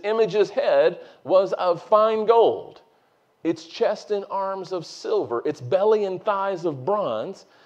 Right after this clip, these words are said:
its legs of iron, its feet partly of iron and partly of clay." Question for you. Based on this image, based on the description from the Bible,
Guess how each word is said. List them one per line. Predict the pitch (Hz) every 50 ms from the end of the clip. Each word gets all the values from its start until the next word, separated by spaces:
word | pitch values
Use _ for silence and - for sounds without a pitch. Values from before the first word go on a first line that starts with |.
| _ _
its | - 180 175 147
legs | 143 156 202 226 247 220 175 160
of | 180 160 - -
iron, | 175 190 202 202 170 131 117 123 147 170
its | 170 165 170 -
feet | - - - 269 254 247 - _
partly | - 175 214 233 - - 233 240
of | 226 190
iron | - - 139 135 131 143 156 170
and | 175 165
partly | - 160 151 - - 165 170
of | 180 170 175
clay." | - - - - 151 110 - - - - - - _ _ _ _
Question | - - 214 208 - - 185 151 135
for | - 135 117 104
you. | 90 85 - - _ _ _ _ _ _ _ _ _ _ _ _ _ _ _ _ _ _ _ - 107
Based | 104 175 190 226 220 - - - -
on | - 151 123 110 110 117 151 170 _ _ _ _ _ _ _ _ _
this | - 143 151 151 -
image, | 160 151 120 - - - _ - - - _ _ _ _ _ _ _ _ _ _ _ _ _ _ _ _ -
based | 110 139 160 165 - -
on | 180 175
the | 175 165
description | 151 156 - - 220 214 196 - - 160 131 120 123 139 _ _ _ _ _ _ _
from | - 131 151
the | 151 139
Bible, | 156 160 160 139 120 98 85 -